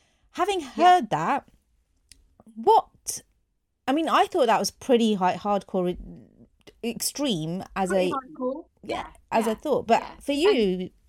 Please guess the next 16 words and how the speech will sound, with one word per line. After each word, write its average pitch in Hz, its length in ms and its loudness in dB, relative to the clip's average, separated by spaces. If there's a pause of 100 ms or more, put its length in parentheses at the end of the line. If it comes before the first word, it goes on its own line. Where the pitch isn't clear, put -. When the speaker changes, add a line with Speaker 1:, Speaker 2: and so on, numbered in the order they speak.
(120)
Speaker 1:
having, 240 380 -2
knowing 294 260 2
all 277 120 2
this 233 280 -6
that 220 160 2
you 233 320 -2
already 262 320 6
knew, 185 200 0
and 202 160 -6
for 233 60 -2
me 226 120 0
it's 190 100 -6
new 277 200 -2
knowledge 165 320 -4
around 160 200 -4
cats, - 420 -4